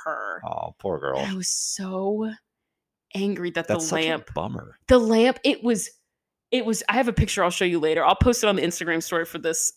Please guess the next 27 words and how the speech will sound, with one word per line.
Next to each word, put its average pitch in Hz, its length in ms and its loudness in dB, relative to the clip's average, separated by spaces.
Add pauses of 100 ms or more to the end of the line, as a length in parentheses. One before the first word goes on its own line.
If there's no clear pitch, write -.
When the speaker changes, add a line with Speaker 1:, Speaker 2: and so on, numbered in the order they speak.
Speaker 1:
um, 156 380 -4 (600)
for - 100 -14
this 175 140 -2
episode. 165 420 0 (100)
It - 180 2
is, 175 420 2
it 208 80 2
was 185 140 0
in 175 160 -2 (120)
pieces. - 1120 -6
It - 40 -8
was 160 180 -6
awful. 151 420 -2 (420)
And 311 140 6 (100)
I 311 160 4
also 320 340 6
bought 254 280 8
it 285 60 6
on 277 100 6
my 262 120 4
birthday. 233 480 2
I 254 60 4
went 254 160 2
shopping 254 260 2
with 254 120 2
my 233 160 2
Nana. 247 800 0